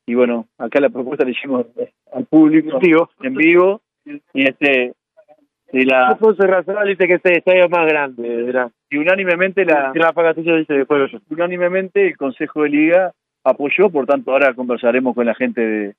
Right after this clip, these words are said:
Speaker 1: de Durazno a ver si, si está de acuerdo.
Speaker 2: Bueno, Nacho, gracias por, por estos minutos.
Speaker 1: Interior, ¿no? La
Speaker 2: Eh, eso está en el interior.
Speaker 1: la idea es que todos los años la Copa, este, la Supercopa, se pueda hacer en el interior. Y ojalá también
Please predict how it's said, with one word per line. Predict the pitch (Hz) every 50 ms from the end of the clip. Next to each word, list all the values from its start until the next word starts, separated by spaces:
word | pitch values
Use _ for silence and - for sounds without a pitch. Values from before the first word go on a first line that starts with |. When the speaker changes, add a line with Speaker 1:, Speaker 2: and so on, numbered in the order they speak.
| _ _ _ -
Speaker 1:
de | 120
Durazno | 117 123 123 131 135 131 135 131
a | 123
ver | 120 120 120 -
si, | - 120 110 104 - _ _ _ _ _ _ _ _ _ _ _ _ -
si | -
está | 110 - - 117
de | 107
acuerdo. | 98 - 101 98 _ _ _ _ _ _ _ _
Speaker 2:
Bueno, | 135 139 143 147
Nacho, | 147 - 147
gracias | 143 156 160 139 160 143 117
por, | 131 131 127 120 117 117 113 -
por | - 131 147
estos | 147 151 143
minutos. | 147 160 180 202 220 - 214 208
Speaker 1:
Interior, | 147 139 139 131 131 135 135 123 110
¿no? | 113 120
La | 123 120
Speaker 2:
Eh, | 113 - - 147 151 156 170 180
eso | 170 170 170
está | 165 170
en | 165
el | 160
interior. | 147 139 123 - 147
Speaker 1:
la | 180 202
idea | 196 190
es | 190 -
que | 147 131
todos | - - 196 202 196 185 165
los | 160 151 - -
años | 165 170 175 175 165 143
la | 135 151
Copa, | - - 147 151 - - 151 151 147 147 - - - - - - - - - -
este, | 117 - -
la | 117 117
Supercopa, | - 156 127 139 127 - 151 147 131 - 160 175 190 _ _ _ _ _ _ _ -
se | - 135 120
pueda | - - 151 156 151 143
hacer | 127 - 147 143 143 147 - _
en | - 131 131
el | 127 120
interior. | 120 107 120 113 110 110 107 107 101 95 -
Y | - 127 135
ojalá | 135 131 - 135 135 139 147 160 160 165 180 202 - _ _ _ _ _ _ _ _ _ _
también | 127 123 123 127 135 139 139 151 170 190